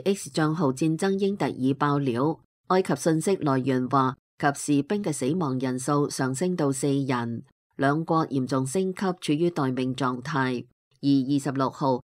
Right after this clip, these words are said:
哈馬斯響加沙地帶規模最大、設備最精良嘅部隊卡桑旅宣布，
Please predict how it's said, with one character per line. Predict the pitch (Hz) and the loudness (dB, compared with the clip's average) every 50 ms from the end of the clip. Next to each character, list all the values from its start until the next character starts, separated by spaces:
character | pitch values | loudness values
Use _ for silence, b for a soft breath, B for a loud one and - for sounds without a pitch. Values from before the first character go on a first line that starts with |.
| _ _ - | _ _ -2
哈 | 185 185 | 0 0
馬 | 180 160 151 | 2 2 0
斯 | 151 - 185 180 | 0 0 0 0
響 | 185 175 147 123 165 175 | 0 0 -2 -2 -2 -2
加 | 196 196 196 | -2 -2 -2
沙 | 196 202 196 196 | -2 -2 -2 -2
地 | 196 - 139 135 | 0 0 0 0
帶 | 127 127 151 147 143 | 0 0 -2 -2 -2
規 | 143 - 208 202 208 | -2 -2 -2 0 0
模 | 165 131 117 | 0 0 -2
最 | 117 - 147 143 147 139 | -2 0 0 0 0 0
大、 | - 143 127 120 120 - _ _ _ - | 0 0 0 -2 -4 -8 _ _ _ -2
設 | - 170 160 - | 0 0 0 2
備 | - 147 135 135 | 2 2 2 2
最 | 131 165 156 156 | 2 2 2 2
精 | 156 - 202 196 202 196 | 2 2 0 0 0 0
良 | 156 120 117 117 | 0 0 0 0
嘅 | 143 143 | -2 0
部 | - 139 127 123 | 2 2 2 2
隊 | 123 127 117 120 135 180 185 | 0 -2 0 2 2 2 0
卡 | - - 190 190 190 | 0 -2 -2 -2 -2
桑 | 185 - 202 190 190 165 | 0 0 0 0 2 2
旅 | 127 131 | 2 2
宣 | 143 - 175 165 165 165 | 2 2 0 0 0 0
布， | 156 147 131 127 127 123 110 | 0 2 2 2 2 0 -2